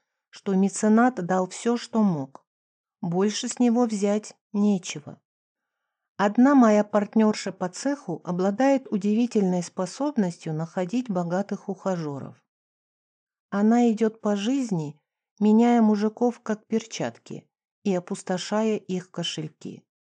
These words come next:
А главное, несмотря на репутацию хищной акулы и прозвищу «пылесос»,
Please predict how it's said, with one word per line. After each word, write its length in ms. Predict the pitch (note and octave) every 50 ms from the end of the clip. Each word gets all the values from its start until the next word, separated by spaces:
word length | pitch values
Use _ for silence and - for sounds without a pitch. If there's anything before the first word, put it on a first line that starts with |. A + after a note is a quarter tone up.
| _ _ _ _ _ _ _ _ _ _ _ _ _ -
А 140 | C3 C#3 C3+
главное, 640 | C#3 C#3+ F3 G#3+ B3 A#3+ G#3+ E3 C3+ C3 - - -
несмотря 540 | G#3+ G#3 - - A3+ A3 A3+ A3 B3 B3 A#3+
на 140 | A3 G3+ G3
репутацию 800 | G3+ G#3 G#3 - A3 A3+ - A3+ G3+ E3+ - - F3+ E3+ E3 E3
хищной 560 | E3 - - A3 G#3 - - - E3+ D#3+ C#3
акулы 680 | - - - F3+ - - - G#3 G3+ F#3 D3+ C3 A#2
и 220 | G#3+ - - E3+ E3
прозвищу 680 | - - F3+ G3 G3 F3 D3 C#3+ C#3+ C3 - - B2 A#2+
«пылесос», 720 | _ - D3 C#3+ C#3+ C#3 - - - A#3+ C4+ C4+ - -